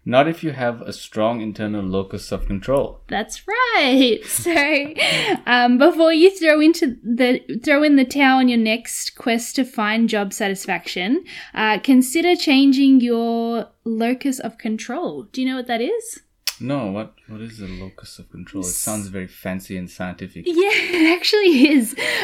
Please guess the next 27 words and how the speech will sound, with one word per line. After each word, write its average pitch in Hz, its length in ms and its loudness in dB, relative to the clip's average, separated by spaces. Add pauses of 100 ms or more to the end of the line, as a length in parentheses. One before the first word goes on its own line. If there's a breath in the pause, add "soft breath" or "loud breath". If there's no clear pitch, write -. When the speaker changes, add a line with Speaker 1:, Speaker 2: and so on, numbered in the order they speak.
(100)
Speaker 2:
Um, 254 320 4
the 269 80 4
locus 349 420 4
of 349 160 2
control 277 680 4
is 247 460 -2
how 302 260 0
much 320 260 0
a 285 60 -4
person 240 460 -2
believes 226 600 2
they 240 220 2
have 254 240 0
control 233 840 0
over 214 240 0
their 208 220 -2
environment 202 800 0 (320 loud breath)
and 233 220 0
ultimately 254 800 2
how 254 360 0
much 226 400 -2
is 202 220 -6
within 214 320 -2
their 202 140 -4
power 196 340 -4
to 208 160 -8
influence 202 840 -6